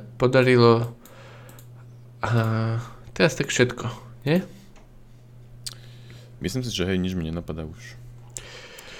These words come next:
Speaker 2: Myslím si, že to je všetko. Bol to, bol to v podstate ťažký rok kvôli covidu. Ehm, ale tak našťastie nás to až tak nezasiahlo. A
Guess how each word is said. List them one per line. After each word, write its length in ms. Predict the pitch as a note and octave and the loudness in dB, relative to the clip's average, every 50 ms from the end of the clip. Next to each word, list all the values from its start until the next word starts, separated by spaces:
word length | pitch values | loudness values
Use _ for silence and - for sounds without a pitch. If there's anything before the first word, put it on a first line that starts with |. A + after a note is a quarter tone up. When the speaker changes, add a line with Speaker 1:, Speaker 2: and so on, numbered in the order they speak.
| - - - - - | -20 -20 -20 -14 -12
Speaker 2:
Myslím 240 | E2+ E2+ - A2 F#2+ | -10 -8 -6 -6 -6
si, 80 | F2 | -6
že 100 | F2+ F2 | -8 -8
to 100 | E2 D#2+ | -8 -8
je 80 | D#2+ - | -10 -10
všetko. 280 | E2 D#2 - - D#2+ E2 E2+ - - - - - - - - - - - - - - - - - - - - - - - | -12 -14 -14 -14 -14 -14 -14 -16 -18 -20 -20 -20 -20 -20 -20 -20 -20 -20 -20 -20 -20 -20 -20 -20 -20 -20 -20 -20 -16 -2
Bol 180 | - A#2+ C#3 C#3 | 2 2 2 4
to, 240 | - A2+ G2 F#2+ F#2 - - - - - | 4 2 2 2 0 -6 -14 -18 -16 -6
bol 200 | - G#2 A2 A2+ | -2 -2 0 0
to 220 | - F2 D#2+ D#2 - - - - - - - - | 0 -2 -4 -4 -8 -14 -20 -20 -20 -20 -20 -16
v 80 | - | -12
podstate 300 | - F#2+ - - G2 - - | -10 -10 -8 -10 -12 -12 -8
ťažký 380 | - F2+ F#2 F#2+ - - G2 F#2 | -6 -6 -6 -6 -6 -8 -6 -4
rok 140 | F2+ F#2 F2+ | -4 -4 -6
kvôli 200 | - F2 F2 E2 | -6 -6 -6 -6
covidu. 460 | - - F2 F#2 F#2+ F2+ F#2+ F#2+ F#2+ F#2+ - _ _ _ _ _ - - - - - - - - - | -6 -6 -6 -6 -6 -6 -6 -6 -8 -10 -14 _ _ _ _ _ -20 -20 -20 -20 -20 -20 -18 -16 -12
Ehm, 580 | E2 E2 D#2+ E2 E2 E2 E2 E2 E2 E2 - - - - - - - - - - - - - - - - - - - - - - - - - - - - - - - - - - | -12 -10 -10 -10 -10 -10 -10 -10 -12 -12 -14 -16 -20 -20 -20 -20 -20 -20 -20 -20 -20 -20 -20 -20 -20 -20 -20 -20 -20 -20 -20 -20 -20 -20 -20 -20 -20 -20 -20 -20 -20 -20 -14 -6
ale 240 | - E2 E2 F2 F2 | -2 0 0 0 0
tak 160 | - F2+ F2 | 0 -2 -2
našťastie 440 | F2 E2+ E2+ - - F2 - - E2+ | -2 -2 -4 -4 -6 -8 -8 -6 -4
nás 480 | D#2+ E2 E2+ E2+ F2 E2+ - - - - - - - - | -2 -2 -2 -2 -4 -6 -8 -14 -16 -20 -20 -20 -16 -10
to 120 | - D#2+ | -6 -4
až 160 | C#2+ D#2 - | -4 -4 -6
tak 120 | - F2 E2+ | -8 -10 -8
nezasiahlo. 600 | E2 E2 E2 - - D#2+ E2 F2 F#2 F2+ F#2 - - - - - - - - - - - - - - - - - - _ _ - - - - - - - | -8 -8 -10 -8 -8 -10 -8 -8 -8 -10 -10 -10 -14 -20 -20 -20 -20 -20 -20 -20 -20 -20 -20 -20 -20 -20 -20 -20 -20 _ _ -20 -20 -20 -20 -20 -20 -14
A 340 | - E2 F#2+ F#2+ F#2 F2 F2 | -10 -6 -6 -4 -4 -4 -6